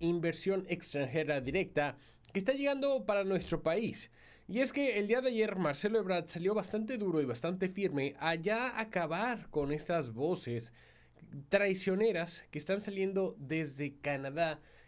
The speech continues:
que están pidiendo que se elimine a México del Tratado de Libre Comercio. Y es que el señor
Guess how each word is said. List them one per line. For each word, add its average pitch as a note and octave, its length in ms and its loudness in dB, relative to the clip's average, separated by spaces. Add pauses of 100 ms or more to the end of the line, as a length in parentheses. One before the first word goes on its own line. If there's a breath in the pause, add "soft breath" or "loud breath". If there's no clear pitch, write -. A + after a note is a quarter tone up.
que - 80 -6
están C4 240 2
pidiendo G#3+ 720 2
que E3 180 0
se E3+ 380 -2
elimine F3 640 0
a C#3+ 100 -6
México D3 720 -4
del C#3+ 320 -4
Tratado C3+ 420 -4
de B2 60 -6
Libre A2+ 240 -4
Comercio. A#2+ 560 -4 (440 loud breath)
Y G#3 60 2
es A3 140 2
que B3+ 80 -2
el B3 100 0
señor G#3 380 0